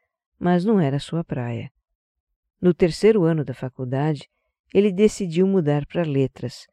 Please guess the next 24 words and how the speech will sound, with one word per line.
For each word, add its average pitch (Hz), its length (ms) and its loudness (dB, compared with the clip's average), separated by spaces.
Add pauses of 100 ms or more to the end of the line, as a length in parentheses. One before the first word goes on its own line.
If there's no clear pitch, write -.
(520)
e, 180 100 0
para 175 240 0
isso, 160 300 -2
teve 143 360 -2
que - 140 -12
enfrentar 147 540 -4
os 151 120 -10
pais. - 560 -12 (1040)
No 240 100 2
final, 240 360 4
eles 254 160 0
compreenderam 180 720 0
que - 100 -16
o 117 60 -8
filho 139 340 -4
queria 131 380 -2
ser 147 260 -6
professor 131 540 -10
de 123 120 -10
inglês 139 460 -4 (500)
e - 80 -4
ficou 220 320 -2
tudo 131 300 -4
bem. 123 340 -8